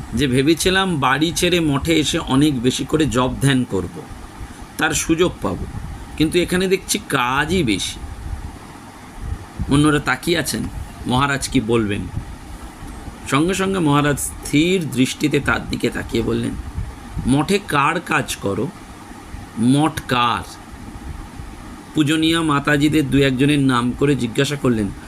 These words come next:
"ওদের কাজ করো?" সঙ্গে সঙ্গে একজন বলে উঠলেন, "না, না, ঠাকুরের কাজ করি।" মহারাজ বললেন, "বলো, জপ ধ্যান কার করো?" সে বলল, "ঠাকুরের।" তখন মহারাজ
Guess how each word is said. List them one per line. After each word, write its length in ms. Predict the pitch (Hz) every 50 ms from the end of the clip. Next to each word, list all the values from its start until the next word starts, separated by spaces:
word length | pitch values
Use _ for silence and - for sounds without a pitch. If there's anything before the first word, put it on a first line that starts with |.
| - - - - - 120 127 143
"ওদের 240 | 143 180 196 180
কাজ 320 | 175 - 202 208 202 - -
করো?" 300 | - 220 208 - - - - - - - - - - - - - - - - - - - - - - -
সঙ্গে 260 | - 160 185 202 220
সঙ্গে 400 | 208 214 220 220 208 165 139 139 - - - - - - - - - - - - - - - - - - - - - - - - - - - - - - - - - - - - - - - - - - - - - - -
একজন 320 | 143 143 131 160 160 143
বলে 180 | 135 143 147 156
উঠলেন, 280 | 160 131 139 170 160
"না, 200 | 156 156 156 165
না, 160 | 160 143 110 - - - - - - -
ঠাকুরের 460 | - 123 135 - - 165 160 160 147 - -
কাজ 280 | 110 98 90 - - - -
করি।" 140 | - - - - - - - - - - - - - - - -
মহারাজ 360 | - 131 143 147 143 147 143 139
বললেন, 280 | 147 156 160 160 151
"বলো, 320 | 143 156 160 156 147 113 - - - - - - 127 113
জপ 260 | 123 143 143 151 147 147 139
ধ্যান 220 | 170 190 202 202
কার 340 | 190 - 170 170 175 190 175
করো?" 260 | 143 - 127 110 104 - - - - - - - - - -
সে 100 | - -
বলল, 180 | 151 165 175 170
"ঠাকুরের।" 440 | 135 127 123 123 - - 92 87 - - - - - - - - - - - - - - - - - -
তখন 240 | - 127 123 143 139
মহারাজ 640 | 127 123 120 123 127 139 131 117 123 - - -